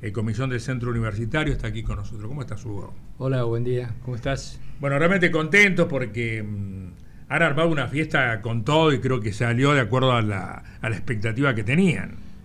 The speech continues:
Speaker 2: Sí, la verdad es que, este, yo creo que superó las expectativas que teníamos.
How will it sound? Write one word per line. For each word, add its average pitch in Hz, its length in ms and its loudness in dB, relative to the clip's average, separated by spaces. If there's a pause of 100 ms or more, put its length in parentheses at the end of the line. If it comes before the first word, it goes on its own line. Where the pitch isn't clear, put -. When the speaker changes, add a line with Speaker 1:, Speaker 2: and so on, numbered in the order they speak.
Speaker 2:
Sí, 185 300 2
la 135 160 2
verdad 156 220 4
es 170 60 2
que, 127 400 2
este, 104 560 -4
yo 135 140 -2
creo 151 160 4
que 127 100 0
superó 127 500 0
las 104 160 0
expectativas 104 680 -4
que 101 80 -4
teníamos. 98 720 -6